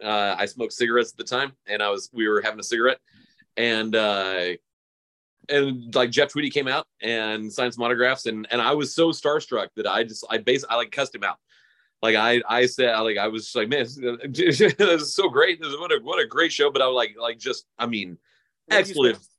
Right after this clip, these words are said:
Speaker 2: What did you
Speaker 1: Every
Speaker 2: say?
Speaker 1: other
Speaker 2: You were just cursing. You had no idea what you were saying. You just blacked out.
Speaker 1: I blacked out, and, and basically just, like, every other word was, was just the, the, a, a terrible, a terrible word. He, and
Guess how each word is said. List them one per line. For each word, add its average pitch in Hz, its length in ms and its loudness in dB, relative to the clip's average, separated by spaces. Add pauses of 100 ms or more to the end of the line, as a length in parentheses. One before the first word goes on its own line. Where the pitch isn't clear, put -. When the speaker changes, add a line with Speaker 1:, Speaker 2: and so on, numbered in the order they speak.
(600)
Speaker 2:
What 170 100 0
did 170 100 6
you 254 60 4
Speaker 1:
Every 156 160 2
Speaker 2:
say? 240 140 6
Speaker 1:
other 214 80 8
Speaker 2:
You 190 140 4
were 240 60 4
just 208 160 2
cursing. 202 320 0
You 185 80 4
had 180 80 2
no 170 160 4
idea 165 160 2
what 156 80 -2
you 147 160 2
were 139 60 -8
saying. 147 260 -4
You 143 80 -4
just 127 160 -8
blacked 127 240 -4
out. 131 160 -2 (460)
Speaker 1:
I 139 80 2
blacked 147 360 2
out, 135 300 2
and, 117 300 -6
and 117 160 -2
basically 135 340 2
just, 120 240 -4
like, 117 200 0 (120)
every 131 240 2
other 113 140 2
word 104 320 -2
was, 85 340 -10
was 104 400 4
just - 420 -2
the, 104 320 0 (380)
the, 101 400 -10 (100)
a, 104 220 0
a - 20 0
terrible, 107 640 4
a 101 80 2
terrible 101 340 2
word. 98 280 2 (420)
He, 226 180 2 (220)
and 190 160 0